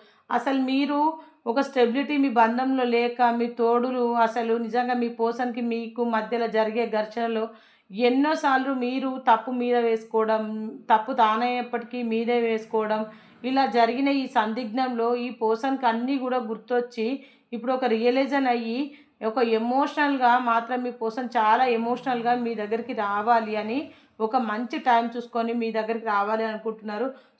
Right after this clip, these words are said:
So ఇది మీ పర్సన్ని మీరు స్వీకరించాలా వద్దా అని ఒక సందిగ్ధంలో ఉండిపోయారు. ఎందుకంటే ఇంకా మారారా లేదా అని ఒక నమ్మాలా వద్దా అని అనుకుంటున్నారు మీరు. అది yes or no, అంటే మీరు,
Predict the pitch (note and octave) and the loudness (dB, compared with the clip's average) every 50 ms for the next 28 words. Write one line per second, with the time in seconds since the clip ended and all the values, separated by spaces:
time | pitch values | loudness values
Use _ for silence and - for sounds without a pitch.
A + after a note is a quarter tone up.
0 | - - D#4+ D#4+ E4 E4 D#4 B3+ D#4+ D#4 D#4+ D#4+ D#4 D#4+ C#4+ C4+ C4+ C4+ C#4 D#4 | -4 0 0 0 0 0 -2 -2 -2 -2 -2 -4 -4 0 0 2 2 2 0 0
1 | D4+ D#4 D#4 D4+ D4+ C4 C#4 - B3+ B3+ C4 B3+ - C#4+ C#4 C#4+ C#4+ C4 C4+ D4 | 0 0 -2 -2 -4 -6 -8 -8 -8 -10 -8 -4 -2 0 0 2 0 0 0 2
2 | C#4 C4+ C4+ C#4 C#4+ C4 B3+ B3 A#3+ G#3+ G#3 C4+ C4+ C4 C4 C4 C4 C#4 C#4 C#4 | 2 2 4 4 4 4 4 2 2 2 2 2 2 2 2 0 -2 -4 -4 -2
3 | B3 A3+ A3+ A3 A#3+ A3 G3+ A#3+ B3 B3+ B3 A#3+ A#3 A3 G#3 G#3+ G#3+ G#3+ G3+ F#3+ | -2 -2 -2 -2 -4 -4 -4 -4 -4 -2 -2 -2 -2 -2 -4 -6 -6 -8 -6 -4
4 | F#3+ F#3+ G3+ A3+ A3+ A#3 - B3+ B3+ A#3+ C#4+ D4+ D4 - - - _ _ _ _ | -4 -4 -4 -6 -6 -4 -4 -4 -2 -2 -4 -6 -6 -10 -20 -20 _ _ _ _
5 | A3+ A#3+ B3+ C4+ C4+ B3 A3+ G#3 G3+ G#3 A3+ A#3 B3+ C4 B3+ B3+ C4+ C4+ C4 A#3 | -8 -6 -2 -2 -2 0 0 0 2 2 2 2 4 2 4 4 2 2 4 4
6 | A3 A3 A3+ A3+ A3 B3 A#3+ A#3 B3 B3 A#3 A#3 B3 A3+ G#3 G3 G3+ G#3+ A3+ A#3 | 4 4 4 4 4 2 2 2 0 -2 -2 -2 -2 -4 -2 -4 -4 -2 0 2
7 | B3 B3 B3 C4 C4 B3 A#3 A3 G#3+ F#3+ G3 A#3 A3+ A3 B3 C4 A#3 G#3+ G#3+ G#3+ | 4 4 4 4 2 2 2 0 0 0 0 0 0 0 0 -2 -2 -2 -4 -6
8 | - A#3+ A3+ A3+ A#3 A3+ G#3+ G#3 G3+ G3+ G3+ G#3 G3+ F#3+ F3+ F3+ F#3 - _ _ | -6 -8 -6 -6 -6 -6 -4 -4 -4 -4 -4 -6 -8 -8 -8 -10 -12 -14 _ _
9 | _ _ _ _ - C4 B3+ D4+ D4 C#4+ C4+ C4+ B3+ B3+ C4 - D#4 D4 C#4+ C#4+ | _ _ _ _ -4 -2 -2 -2 -2 -2 0 0 -2 -2 -4 2 6 8 8 8
10 | C#4+ C#4+ C#4 A#3+ A3 A#3 A#3+ C4+ C4+ C4+ C4 C4 C4 C4+ C4+ C4+ C4+ C#4 C#4 B3+ | 6 4 2 0 0 -2 -2 -2 -2 -2 -2 -2 -2 -2 -2 0 0 -2 -2 -2
11 | C#4 C4+ C4 - - | -4 -6 -6 -8 -8